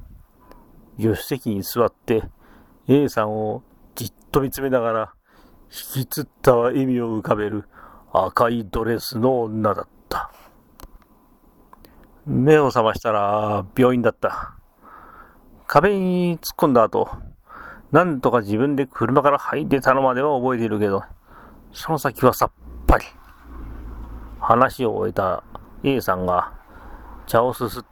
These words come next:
て一息ついた。一体何だったんでしょうかね、その女。と問う俺に対して。なんだかはわからないけど、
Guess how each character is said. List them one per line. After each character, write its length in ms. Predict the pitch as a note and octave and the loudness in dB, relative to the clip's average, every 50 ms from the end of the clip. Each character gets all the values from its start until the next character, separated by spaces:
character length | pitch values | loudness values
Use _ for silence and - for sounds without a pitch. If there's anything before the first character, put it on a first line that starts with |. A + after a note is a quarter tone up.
| - - - | -12 -4 0
て 200 | C#3 C3 A#2 - | 0 0 0 -2
一 240 | - - - - A2 | -8 -12 -10 -8 -8
息 200 | G2 F2+ - - | -8 -8 -12 -14
つ 140 | - - - | -14 -14 -14
い 40 | - | -14
た。 240 | - - - - - - - - - - - - - - - - - - - - - - - - - - - - - - - - - - - - - - | -12 -12 -12 -12 -12 -16 -20 -20 -20 -20 -20 -20 -20 -20 -20 -20 -20 -20 -20 -20 -20 -20 -20 -20 -20 -20 -20 -20 -20 -20 -20 -20 -20 -20 -20 -20 -16 -16
一 40 | - - - | -16 -8 -2
体 800 | - C3 C3+ C3+ C3 C3 C3 C3 C3 B2+ B2+ B2+ B2+ B2+ B2 A#2+ | 0 0 0 0 -2 -4 -4 -4 -4 -2 -2 -2 -2 -2 -2 -2
何 280 | A#2+ A2+ G#2 A#2 D#3+ G3+ | -2 0 2 2 2 2
だ 100 | A3 G3 | 0 0
っ 20 | |
た 100 | - B2+ | 0 -2
ん 80 | A2+ A2 | -4 -2
で 60 | G2+ | -2
し 80 | - A#2 | -2 -2
ょ 60 | G#2 | -2
う 20 | |
か 100 | G2 G2 | -2 -2
ね、 220 | G#2+ B2+ - - - _ - | -2 -2 -2 -4 -6 _ -12
そ 180 | - - A2 | -10 -4 -2
の 140 | G#2+ G2 G2+ | 0 0 0
女。 460 | G#2 G#2 G2+ G2+ G2+ G2+ G2+ G2+ - _ _ - - - - - - - - - - _ _ _ _ - - - | 0 0 0 0 0 0 0 -2 -6 _ _ -20 -20 -20 -20 -20 -20 -20 -20 -20 -20 _ _ _ _ -20 -8 -2
と 140 | - G#2+ G2+ | -2 -2 0
問 300 | - - A#2 A2 A2 - | 0 0 0 0 0 -4
う 40 | - _ - | -8 _ -2
俺 220 | - G#2 G#2 G#2 | 0 2 2 0
に 100 | G2+ G2 | 0 -2
対 220 | F2 - G2 F2 E2+ | -2 -2 -2 -2 -4
し 100 | - - | -10 -10
て。 220 | - - - - - - - - - - - - - - - - - - - - - - - - - - - | -6 -6 -6 -6 -8 -14 -20 -20 -20 -20 -20 -20 -20 -20 -20 -20 -20 -20 -20 -20 -20 -20 -20 -20 -20 -8 -2
な 160 | A2+ A2 G#2+ A2 | 0 0 2 0
ん 160 | G#2+ G2+ F#2+ | 0 0 0
だ 120 | F#2 F#2 | 0 2
か 140 | - - C#3+ | 4 4 4
は 200 | C#3+ C3+ A#2+ A2 | 4 4 2 -2
わ 120 | G#2+ G#2 | -4 -4
か 100 | G#2 B2+ | -4 -4
ら 80 | C#3+ D#3 | -2 -2
な 120 | D#3 D3+ C#3 | -2 -2 -4
い 60 | B2+ | -2
け 120 | B2+ C3 | -2 0
ど、 220 | A#2 A#2 A2+ - | 2 2 0 -2